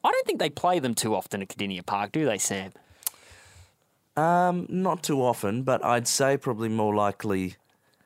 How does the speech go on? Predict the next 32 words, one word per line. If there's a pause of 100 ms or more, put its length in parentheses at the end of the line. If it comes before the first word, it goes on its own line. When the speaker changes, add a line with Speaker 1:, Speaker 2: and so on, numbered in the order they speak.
(380)
Speaker 2:
they
are
a
team
to
play
them
down
there
rather
than
other,
some
of
the
big
Melbourne
teams. (380)
Speaker 1:
There
you
go. (440)
West
Coast
versus
Adelaide.
This
is
more
of
just
what
does